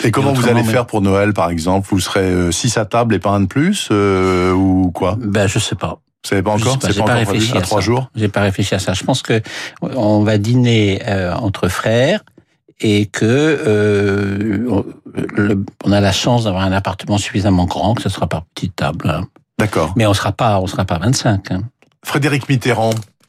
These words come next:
Speaker 1: il, il faut dire quand même qu'il y a le monde d'avant et le monde d'après. Le monde d'après, euh, ce sera peut-être demain la cons-, le Conseil d'État qui statuera sur la demande,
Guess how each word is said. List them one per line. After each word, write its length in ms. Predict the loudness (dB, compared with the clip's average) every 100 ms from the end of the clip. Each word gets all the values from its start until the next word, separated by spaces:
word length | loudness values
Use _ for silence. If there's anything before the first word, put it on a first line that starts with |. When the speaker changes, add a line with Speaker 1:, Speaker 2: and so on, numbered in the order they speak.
| _ -18 -18 _ _ _ _ _ _ -4
Speaker 1:
il, 140 | -2
il 100 | 0
faut 140 | 2 2
dire 240 | 2 0
quand 120 | -2 0
même 180 | 0
qu'il 160 | 2 2
y 60 | 2
a 40 |
le 60 | 4
monde 240 | 4 4
d'avant 320 | 2 2 2
et 40 | 4
le 80 |
monde 240 | 4 4 2
d'après. 400 | 0 -2 -4 -4 -10 -4
Le 140 | 0 2
monde 280 | 4 4 2
d'après, 640 | 0 -2 0 2 2 2
euh, 140 | 2 0
ce 160 | 0
sera 160 | -2 -2
peut-être 440 | 0 0 0 0
demain 400 | 0 2 2 2
la 100 | 0
cons-, 200 | 0 -2 -2 0
le 240 | 2 2 2
Conseil 400 | 0 0 2 2
d'État 400 | 0 2 0 0
qui 140 | -4
statuera 640 | -2 -2 -2 -2 0 0
sur 200 | -2 -2
la 100 | 0
demande, 480 | 0 2 2 2